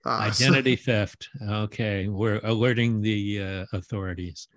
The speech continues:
Speaker 1: Yes, exactly. So there, there you have it. I haven't met a lot of the other ones. There are a lot of other ones, but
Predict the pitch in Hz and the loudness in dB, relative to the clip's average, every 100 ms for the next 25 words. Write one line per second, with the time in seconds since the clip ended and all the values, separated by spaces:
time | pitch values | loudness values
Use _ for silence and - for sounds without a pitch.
0 | - - 139 117 - - - 135 131 139 | -12 -2 0 0 -4 -8 -10 -4 2 2
1 | 123 113 113 - 147 143 147 160 139 170 | 2 -2 -2 2 4 6 6 6 6 4
2 | 165 147 127 131 165 175 170 165 160 156 | 4 4 2 2 2 2 2 2 2 2
3 | 151 151 147 147 147 139 - 123 147 165 | 0 0 0 -2 -4 -4 -4 -2 4 6
4 | 151 135 135 131 131 131 131 127 - 131 | 6 6 2 0 -2 -2 -2 -6 -2 -2